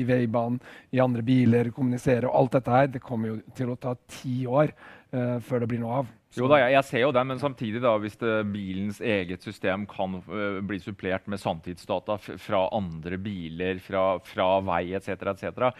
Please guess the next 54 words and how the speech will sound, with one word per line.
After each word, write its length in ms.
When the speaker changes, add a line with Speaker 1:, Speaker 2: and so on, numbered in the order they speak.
Speaker 2:
altså, 100
er 140
det 80
ikke 100
noe 80
tvil 240
om 80
at 120
det 100
er 80
dit 260
vi 80
skal. 320
Eh, 640
jeg 100
mener 160
selv 160
Statens 400
vegvesen 720
her 240
hjemme 160
i 40
Norge 280
nå 160
er 380
jo 220
i 120
gang 200
med 140
et 100
prosjekt 400
hvor 120
man 200
ser 160
på 80
nettopp 280
det 80
å 120
kunne 240
hente 360
ut 120
data 440
fra, 260
f-, 200
fra 280
vei 360
da, 160
og 120
sende 440
over 240
til, 280
eh, 120
bil. 240
Speaker 1:
Mm. 120